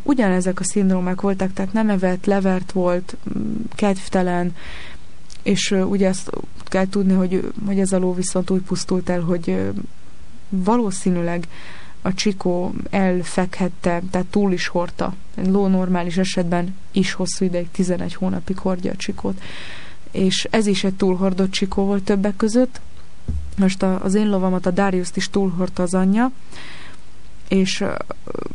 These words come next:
utána is a következő csikót, amit, ami a, a, ugye a Darius után lett volna, azt is jócskán túlhordta.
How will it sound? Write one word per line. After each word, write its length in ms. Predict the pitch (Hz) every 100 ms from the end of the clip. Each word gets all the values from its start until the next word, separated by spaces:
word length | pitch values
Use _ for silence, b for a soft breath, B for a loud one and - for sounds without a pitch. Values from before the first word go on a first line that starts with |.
| - - -
utána 460 | - 220 - 180 170
is 220 | 185 190
a 80 | 190
következő 600 | 214 190 180 - 175 180
csikót, 500 | - 214 202 185 185
amit, 280 | 185 180 170
ami 240 | 185 185
a, 80 | 180 185
a, 220 | - - 185
ugye 220 | 180 180
a 60 |
Darius 440 | 175 190 175 180 185
után 280 | 196 185 180
lett 220 | 185 190
volna, 440 | 170 170 180 196
azt 220 | 190 190
is 260 | 180 - 190 -
jócskán 680 | 202 196 180 - - 180 175
túlhordta. 600 | 185 190 190 - 180